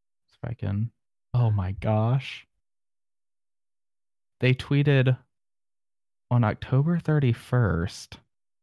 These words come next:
"Make sure to lock your doors tonight, hashtag grudge," and it's just a woman pressed against the glass. <laughs>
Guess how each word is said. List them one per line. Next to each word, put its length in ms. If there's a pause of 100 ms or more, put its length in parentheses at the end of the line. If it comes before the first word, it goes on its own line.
(880)
"Make 180
sure 260
to 80
lock 260
your 100
doors 320
tonight, 360
hashtag 520
grudge," 420
and 140
it's 120
just 220
a 60
woman 400
pressed 360
against 340
the 80
glass. 580
<laughs> 60